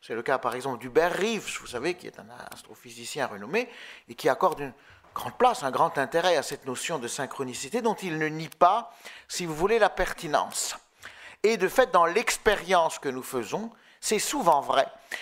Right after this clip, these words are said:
C'est souvent vrai que lorsque nous pensons par exemple à une chose et que nous cherchons,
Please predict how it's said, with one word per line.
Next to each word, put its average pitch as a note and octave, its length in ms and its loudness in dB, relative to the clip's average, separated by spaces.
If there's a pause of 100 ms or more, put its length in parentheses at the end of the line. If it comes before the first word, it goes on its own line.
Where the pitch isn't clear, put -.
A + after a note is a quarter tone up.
C'est G#3 200 0
souvent G#3 400 4
vrai A#3 400 2
que G#3 80 2
lorsque F3+ 260 2
nous F#3+ 140 -2
pensons F3+ 360 0
par C#3+ 160 4
exemple D#3+ 300 0
à D3+ 60 4
une C#3 120 -4
chose F#3+ 460 0 (560)
et D#3 100 -4
que G3 120 -2
nous E3+ 160 -4
cherchons, F#3 640 2